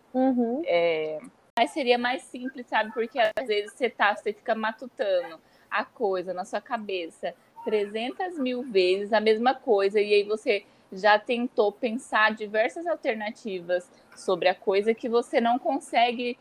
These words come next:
Speaker 2: fluir, você fi-, acaba sempre retornando pro mesmo pensamento.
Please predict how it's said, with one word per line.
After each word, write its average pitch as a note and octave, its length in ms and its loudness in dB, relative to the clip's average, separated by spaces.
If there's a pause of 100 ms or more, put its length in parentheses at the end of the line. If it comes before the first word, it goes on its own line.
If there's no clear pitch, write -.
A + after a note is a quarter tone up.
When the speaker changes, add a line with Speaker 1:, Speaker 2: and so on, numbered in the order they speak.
(200)
Speaker 2:
fluir, C4 640 -2
você G#3+ 280 -2
fi-, - 120 -4
acaba G3+ 480 4
sempre B3+ 400 -8
retornando B3+ 680 -6
pro B3+ 160 -12
mesmo A3 320 -8
pensamento. A#3+ 840 -2